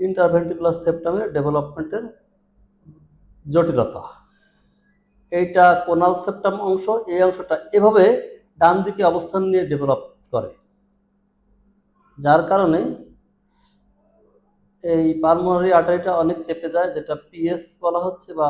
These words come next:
পা-, পালমোনারি স্টেনোসিস। এই বড় একটা ভিএসটি তৈরি হয়ে যায় এবং অ্যাওর্টাটা বাম দিক থেকে খানিকটা ডান দিকে অবস্থান নিয়ে এই ছিদ্রের ঠিক উপরে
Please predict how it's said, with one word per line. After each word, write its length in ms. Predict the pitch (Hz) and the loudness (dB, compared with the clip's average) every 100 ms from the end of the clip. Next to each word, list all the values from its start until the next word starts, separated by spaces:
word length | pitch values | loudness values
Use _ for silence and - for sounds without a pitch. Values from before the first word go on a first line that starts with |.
| 143 | -2
পা-, 180 | 160 165 - - | -6 -6 -10 -4
পালমোনারি 440 | 151 170 160 160 151 | -2 0 0 0 -2
স্টেনোসিস। 460 | - 165 165 - - - _ _ _ _ _ _ _ _ _ _ _ - _ _ _ - | -4 -6 -6 -6 -12 -18 _ _ _ _ _ _ _ _ _ _ _ -20 _ _ _ -10
এই 140 | 156 151 156 | -4 -2 2
বড় 140 | 160 165 | 4 4
একটা 160 | 165 175 | 2 -2
ভিএসটি 400 | 160 170 170 - 180 | 0 0 0 -4 -4
তৈরি 200 | 175 180 170 | -4 -2 -2
হয়ে 140 | 185 180 | -2 0
যায় 180 | 196 208 - _ _ _ _ _ _ _ _ _ _ _ _ | -2 -4 -14 _ _ _ _ _ _ _ _ _ _ _ _
এবং 240 | 147 147 147 143 147 - - _ - | -6 -2 0 0 -4 -8 -18 _ -2
অ্যাওর্টাটা 680 | 151 165 175 180 180 180 147 190 190 156 | 4 6 4 2 2 4 4 2 -2 0
বাম 160 | 147 180 | 0 0
দিক 100 | 185 - | -4 -2
থেকে 140 | 185 185 | -2 -2
খানিকটা 300 | 165 175 139 131 | -4 -2 -2 2
ডান 140 | 151 202 208 | 2 2 -2
দিকে 160 | 208 170 | -2 0
অবস্থান 380 | 156 156 160 175 175 | 0 -6 -8 -8 -4
নিয়ে 180 | 202 277 - _ _ _ _ _ _ _ _ _ - | -4 -6 -10 _ _ _ _ _ _ _ _ _ -10
এই 100 | 165 165 | -8 -6
ছিদ্রের 360 | 180 175 190 185 | -6 -2 -4 -4
ঠিক 120 | 180 180 180 | -10 -8 -6
উপরে 260 | 165 147 | -2 0